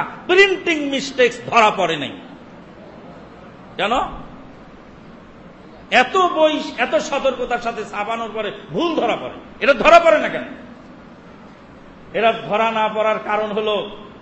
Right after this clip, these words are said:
আল্লাহ রব্বুল আলামিন হেফাজতের জিম্মাদারি নিয়েছেন। এই জন্য যারা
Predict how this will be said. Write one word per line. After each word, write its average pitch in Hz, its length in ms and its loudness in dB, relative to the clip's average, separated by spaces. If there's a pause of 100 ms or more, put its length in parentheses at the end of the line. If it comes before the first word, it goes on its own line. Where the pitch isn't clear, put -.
(260)
আল্লাহ 247 460 2
রব্বুল 214 460 -2
আলামিন 202 400 0 (140)
হেফাজতের 202 640 -2 (100)
জিম্মাদারি 190 560 -4
নিয়েছেন। 185 460 -6 (500)
এই 214 220 2
জন্য 196 300 -2 (360)
যারা 214 320 0